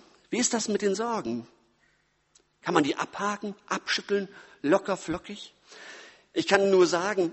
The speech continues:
ich, ich bin mit der Sorge hier nach oben gekommen, ob meine Predigt so die Länge hat, dass es noch reicht, irgendwie in den Rahmen passt, ja? Oder ich war jetzt am, äh,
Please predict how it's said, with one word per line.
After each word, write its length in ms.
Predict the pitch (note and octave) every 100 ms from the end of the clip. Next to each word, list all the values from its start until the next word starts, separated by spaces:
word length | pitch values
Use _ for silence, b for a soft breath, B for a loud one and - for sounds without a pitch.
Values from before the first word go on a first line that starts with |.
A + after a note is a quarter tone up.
| -
ich, 260 | F3+ - G3+
ich 140 | -
bin 200 | - G3+
mit 100 | G3
der 120 | F3+ D3+
Sorge 300 | F#3 G#3+ F#3+
hier 120 | F3+
nach 120 | D#3+
oben 240 | G#3 A3+
gekommen, 460 | G#3+ - A3 G#3+ F#3 B B B -
ob 440 | B3 - - F3+
meine 280 | G3 A#3 G#3+
Predigt 460 | - G#3 A#3+ G3+
so 140 | - G3+
die 140 | F3+
Länge 300 | F3+ A3+ A#3+
hat, 140 | G#3+ G#3+
dass 140 | G3
es 160 | G3+ G#3
noch 260 | F#3+ - b b b
reicht, 400 | - F#3+ B3 A3
irgendwie 440 | G3 F#3 G3 F#3+ F#3+
in 200 | F#3+ F#3+
den 160 | F#3+
Rahmen 540 | F#3+ G3+ A#3 A3+ D3+ B2
passt, 400 | B2 G#2 - -
ja? 240 | B2+ A3+ - _ _ _ _ _ b b b b b b b b b
Oder 280 | - G3 G#3+
ich 160 | G3 G#3
war 160 | G#3+
jetzt 280 | G#3 F#3+ -
am, 280 | F#3+ F#3+ F#3+
äh, 340 | F3+ F3 E3